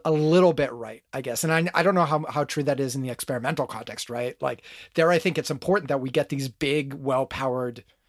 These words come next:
null results. But if you're, you know, predicting positive correlations between things, for example, then upping your sample size practically, well, I shouldn't say necessarily positive.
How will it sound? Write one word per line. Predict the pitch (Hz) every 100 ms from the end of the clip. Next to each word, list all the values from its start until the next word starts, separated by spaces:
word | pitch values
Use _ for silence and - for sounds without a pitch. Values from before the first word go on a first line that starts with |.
| _ -
null | 147 156 220
results. | 170 127 113 95 - - - - _ _ - _ _ -
But | 156 151 147 143 - _ -
if | 175 139
you're, | 160 151 143 139 135 - -
you | 151
know, | 139
predicting | - 151 - 147
positive | - 147 151 127
correlations | 156 160 214 151 -
between | - - 117
things, | 127 117 -
for | -
example, | 123 - 123 - 117 - - _ _ -
then | 160 143
upping | 147 175
your | 139
sample | 131 143 135
size | 139 135
practically, | - - 143 - - 143 127 _ _ -
well, | 131 107 _ _ _ -
I |
shouldn't | 135 156 -
say | 147
necessarily | 131 135 - 131 143 123
positive. | 117 131 113